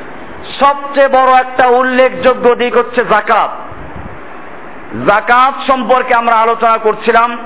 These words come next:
যাকাত দিতে হবে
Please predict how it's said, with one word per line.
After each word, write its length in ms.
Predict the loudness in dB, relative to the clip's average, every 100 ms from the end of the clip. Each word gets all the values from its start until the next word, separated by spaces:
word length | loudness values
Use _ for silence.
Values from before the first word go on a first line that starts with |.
| -16 -16 -18 -18 -16 -16 -16 -16 -16 -16 -14 -8 -2
যাকাত 600 | 0 2 2 2 -2 -8 -14 -16 -16 -16 -16 -16 -16 -16 -8 -4
দিতে 300 | -2 0 2
হবে 480 | 2 0 -2 -4